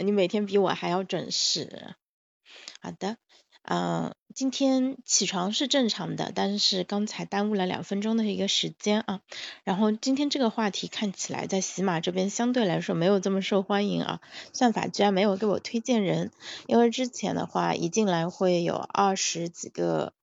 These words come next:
朋友啊，他们今天都没起来嘛。嗯，那我们今天来给大家分享一个新的话题，因为本来想继续讲，啊，失业并不可怕，啊，但是想想可能没有失业的人不会像我一样对这个话题如此之关注啊，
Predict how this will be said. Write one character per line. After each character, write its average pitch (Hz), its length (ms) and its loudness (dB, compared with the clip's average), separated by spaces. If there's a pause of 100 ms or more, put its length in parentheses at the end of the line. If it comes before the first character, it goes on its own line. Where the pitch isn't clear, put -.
(320)
朋 160 260 -2
友 185 260 2
啊， 165 160 -8 (400)
他 - 140 -10
们 202 100 -2
今 214 180 -2
天 220 160 -2
都 220 120 0
没 196 160 2
起 - 240 -4
来 151 220 -8
嘛。 190 180 -4 (440)
嗯， 165 140 -12 (460)
那 254 340 4
我 190 80 -2
们 196 140 4
今 269 160 0
天 269 260 4
来 208 140 6
给 185 160 0
大 190 120 2
家 196 140 4
分 226 260 -2
享 160 300 -6
一 170 160 -8
个 175 220 -4
新 262 200 0
的 233 120 2
话 190 240 0
题， - 220 -14
因 196 100 0
为 208 80 2
本 160 160 -4
来 165 160 0
想 175 180 -2
继 220 160 -2
续 196 160 -6
讲， 156 320 -6 (540)
啊， 156 400 -2
失 - 220 6
业 220 120 6
并 214 220 0
不 202 60 -14
可 - 260 -14
怕， - 240 -6 (340)
啊， 185 160 -6
但 208 160 0
是 202 100 -4
想 180 220 0
想 190 220 -6
可 - 160 -6
能 160 180 -4
没 170 120 2
有 220 120 6
失 233 220 2
业 226 120 4
的 170 140 0
人 156 220 -4
不 170 160 -8
会 220 160 2
像 226 180 0
我 170 120 -2
一 147 100 -6
样 185 200 0
对 190 180 2
这 190 120 0
个 190 100 2
话 190 220 -4
题 175 160 -6
如 170 240 0
此 - 240 -6
之 175 140 -2
关 175 260 -2
注 185 160 -6
啊， - 220 -4